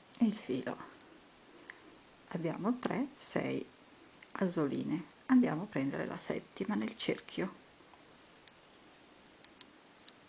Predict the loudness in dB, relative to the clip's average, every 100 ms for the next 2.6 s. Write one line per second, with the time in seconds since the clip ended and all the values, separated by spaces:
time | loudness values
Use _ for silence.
0 | -20 -20 -20 -20 -20 -20 -20 -20 -20 -20
1 | -12 -2 0 0 -6 -8 -6 -6 0 8
2 | 8 8 0 -10 -4 -4